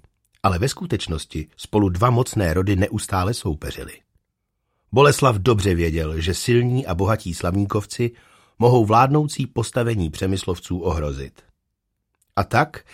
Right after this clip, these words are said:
když první pražský biskup zemřel, navrhl Vojtěcha na jeho místo.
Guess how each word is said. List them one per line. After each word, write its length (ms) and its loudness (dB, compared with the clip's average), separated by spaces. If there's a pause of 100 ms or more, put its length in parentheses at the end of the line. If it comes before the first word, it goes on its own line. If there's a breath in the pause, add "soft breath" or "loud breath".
(160 loud breath)
když 220 0
první 400 4
pražský 420 -4
biskup 380 -2
zemřel, 500 0 (560)
navrhl 360 4
Vojtěcha 520 0
na 120 0
jeho 180 0
místo. 460 -4